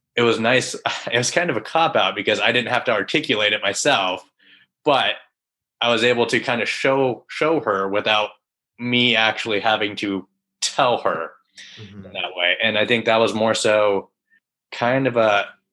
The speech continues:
Speaker 1: stepping stone for me to be able to do it, because af-, at the end of it, I was like, "Hey, like, do you have any questions for me or anything like that?" Like, that didn't make
Speaker 2: Mm-hmm.
Speaker 1: sense in that. And she, she didn't have any because we kind of paused during and, like, we would talk about it. And she was like, "Is that what you're feeling?" And I was like, "Yes, that's exactly what I'm feeling."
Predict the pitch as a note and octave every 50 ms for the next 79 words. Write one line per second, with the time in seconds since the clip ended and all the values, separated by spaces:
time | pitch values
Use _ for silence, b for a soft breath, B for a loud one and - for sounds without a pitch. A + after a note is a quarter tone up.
0 | _ _ _ _ _ - - - - - - C#3 C3 B2+ C3 A#2 A2 G2 - A#2+
1 | G#2+ G#2 G2+ G2+ G2 - G#2+ G#2 G#2 A2 A2+ G#2+ G#2 F#2+ G2 F#2+ F2+ F2 F2+ E2+
2 | E2 - F2 E2+ F2 F2 - F2+ - G#2+ G2 G2+ G2+ G#2+ - - - A#2+ A2 -
3 | A#2 G#2+ A2 A#2+ A#2+ A#2 G2+ F#2+ F#2 F#2+ F#2+ F#2+ F#2+ F#2 F#2 F#2 F#2 - E3 F3
4 | F3 B2+ F2 E2+ F2 - F#2+ F2+ F#2+ F#2+ F#2 F2+ F2 - - G2+ F#2+ F#2+ - G2+
5 | F#2+ - - G2+ G2 G2+ A#2 B2 B2 B2+ A#2+ A#2 A2+ G#2 G2+ G2+ G#2 G#2 G2+ G2+
6 | G2 F#2 F#2 - - A2 A2+ A2 A2+ G#2+ G2 F#2 F2 - - G2+ F#2 F#2+ - F#2+
7 | G2+ G2 F#2 F2+ G#2+ - A2 G#2+ B2 - - C3+ B2+ B2 A#2 A#2+ A#2 G#2 G2+ G2
8 | F#2 E2 _ b b b b b b b b b b _ _ _ _ - - -
9 | D#3+ - - - E3+ D3 B2+ D#3+ F3 D3+ A#2 G2 G2+ G2+ G2 F#2+ F#2 G2 G#2 G2+
10 | G#2 G2+ A#2+ A2 G2+ G#2 G2+ - B2+ A2+ G#2+ F#2+ - - - B2 A#2+ A#2 A2+ G#2+
11 | G2+ - A2 G#2+ G#2+ A2 A2 G#2+ G#2 G2+ F#2+ F#2+ F#2+ F#2 - G2+ G2 F#2+ - A2+
12 | G2+ G2 - G2+ G2 G2 G2 G2 G2 F#2 F#2+ - A2 G2 - G2+ F#2+ F#2 - F#2
13 | - G2+ A#2 B2+ B2 B2 A2+ G#2+ A#2+ A#2+ - C#3+ C#3 C#3 D3 D3+ D3 C3 A#2+ G#2+
14 | G2 - F2 - - G2+ A2 F#2 - - - F#2+ G2 - G2+ F2+ - F#2+ G#2 A2+
15 | B2 A2 A2 G2 F2+ E2+ E2 E2+ E2 - F2 D#2+ D#2+ D#2+ D#2+ D#2+